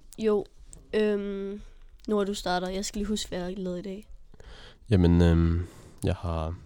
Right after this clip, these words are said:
Speaker 2: haft, øh, tysk fodboldkultur. Så jeg holdt det s-, største slagerhold. Vi laver ikke en skid. Så har jeg, øhm, gjort vær-, gjort rent på mit værelse. Så har jeg...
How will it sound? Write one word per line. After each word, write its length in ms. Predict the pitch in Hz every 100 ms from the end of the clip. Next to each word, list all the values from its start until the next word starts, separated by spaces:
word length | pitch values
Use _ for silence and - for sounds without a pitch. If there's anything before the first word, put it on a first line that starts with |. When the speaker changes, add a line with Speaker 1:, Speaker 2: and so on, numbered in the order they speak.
| - - _
Speaker 2:
haft, 320 | - 90 - 90
øh, 80 |
tysk 360 | 87 113 104 -
fodboldkultur. 680 | - 113 107 101 - 98 110 - - - - - - - - - -
Så 160 | - 98
jeg 80 |
holdt 140 | 92 90
det 140 | 95
s-, 260 | 98 - -
største 420 | - 110 - -
slagerhold. 560 | - 87 90 104 87 - _ _ - _ _ _ _ _ - -
Vi 80 | 107
laver 360 | 107 104 101 - _ -
ikke 180 | 117 -
en 60 | -
skid. 220 | - - - - - - _ _ - _ _ - -
Så 220 | - - 107
har 120 | 98
jeg, 340 | 90 - - 50
øhm, 360 | 50 50 50 123 - - - -
gjort 160 | 104 98
vær-, 380 | 107 104 - -
gjort 140 | 101
rent 180 | 110 104
på 80 | 95
mit 80 | 92
værelse. 380 | 107 131 - - - - - - - - - - - - - - - -
Så 200 | - -
har 100 | 50
jeg... 140 | 50